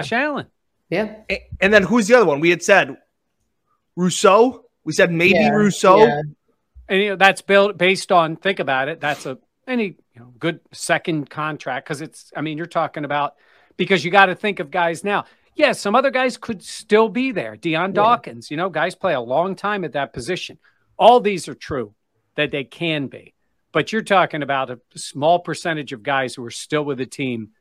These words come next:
Speaker 1: five
Speaker 2: Mm-hmm.
Speaker 1: years after they're on their, on the current roster, and,
Speaker 2: Yeah.
Speaker 1: uh, or four, you know, four more seasons and then into it. So, yeah, I think it's gonna, I think it's gonna be a lot of fun. I think the fans are gonna love it. You know, some people want it different. And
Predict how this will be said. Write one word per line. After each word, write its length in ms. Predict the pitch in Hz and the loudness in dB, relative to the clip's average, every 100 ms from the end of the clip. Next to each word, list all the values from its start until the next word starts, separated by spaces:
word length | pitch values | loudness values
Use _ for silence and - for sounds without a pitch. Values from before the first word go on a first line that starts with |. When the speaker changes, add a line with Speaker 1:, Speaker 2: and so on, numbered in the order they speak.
| _ | _
Speaker 1:
five 240 | - 151 143 | 2 2 2
Speaker 2:
Mm-hmm. 40 | |
Speaker 1:
years 220 | 139 127 143 | -2 -4 -4
after 300 | 127 - 123 | -4 -6 -6
they're 220 | 131 131 | -4 -4
on 100 | 131 | -6
their, 180 | 120 120 _ - | -8 -12 _ -4
on 120 | 143 | -2
the 80 | 123 | -4
current 340 | - 135 123 | -4 -4 -4
roster, 500 | 120 120 117 - - _ - | -6 -6 -8 -14 -20 _ -8
and, 320 | 120 120 120 | -6 -4 -4
Speaker 2:
Yeah. 100 | 117 | -2
Speaker 1:
uh, 220 | 120 117 110 _ _ - | -2 -2 -6 _ _ -12
or 80 | 131 | -12
four, 260 | - 151 160 | -6 -6 -4
you 100 | 131 | -4
know, 120 | 113 | -4
four 260 | - 156 | -4 -2
more 160 | 143 127 | -2 -2
seasons 480 | - 131 117 120 117 | -4 -8 -6 -10 -8
and 120 | 117 | -8
then 140 | 123 | -6
into 360 | 120 123 - 113 | -6 -8 -12 -16
it. 120 | 117 | -14
So, 400 | - 127 123 120 _ _ _ _ _ _ | -6 -4 -4 -6 _ _ _ _ _ _
yeah, 280 | 131 151 123 _ _ - | 0 0 0 _ _ 4
I 120 | 226 | 6
think 160 | 262 202 | 6 2
it's 100 | - | 0
gonna, 140 | 185 | -2
I 60 | 190 | 0
think 160 | 196 160 | 0 0
it's 100 | - | -2
gonna 140 | 143 | -2
be 80 | 135 | 0
a 80 | 131 | 2
lot 160 | 127 | 0
of 80 | 120 | 0
fun. 260 | - 110 120 | -8 -8 -4
I 120 | 147 | -4
think 160 | 160 | -4
the 80 | 131 | -6
fans 320 | - 143 139 | -4 -4 -4
are 60 | 127 | -6
gonna 200 | 127 127 | -6 -4
love 260 | 131 139 131 | 2 2 2
it. 180 | 135 _ _ _ _ _ | -2 _ _ _ _ _
You 120 | - 123 | -10 -8
know, 120 | 123 | -6
some 180 | 143 127 | -6 -4
people 280 | 143 120 135 | -4 -4 -2
want 200 | 143 143 | -2 -2
it 100 | 120 | -4
different. 420 | 143 - 156 151 | -6 -4 -6 -6
And 220 | 135 127 | -8 -8